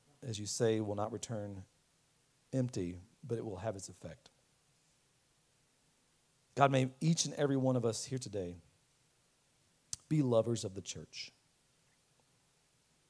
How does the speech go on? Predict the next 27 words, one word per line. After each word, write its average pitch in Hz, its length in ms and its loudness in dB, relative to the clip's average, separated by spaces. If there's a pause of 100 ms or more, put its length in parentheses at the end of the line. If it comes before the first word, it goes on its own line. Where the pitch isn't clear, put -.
(680)
You 127 80 -6
bought 123 240 6
it 123 60 2
with 120 120 -8
your 110 80 -8
blood. 117 340 2
We 120 140 0
are 110 120 2
a 98 60 -6
part 123 380 2
of 107 140 -2
it. 104 100 -4 (1120)
As 113 120 -6
we 127 100 0
love 127 240 6
the 127 80 -2
church, 123 320 -2
may 123 140 0
we 113 140 -2
love 110 280 0
it, 117 200 -4 (840)
shepherd 117 400 -6
it, 113 120 -6 (720)
care 123 220 -2
for 117 320 -2
it 107 60 -4 (800)
well. 85 340 -6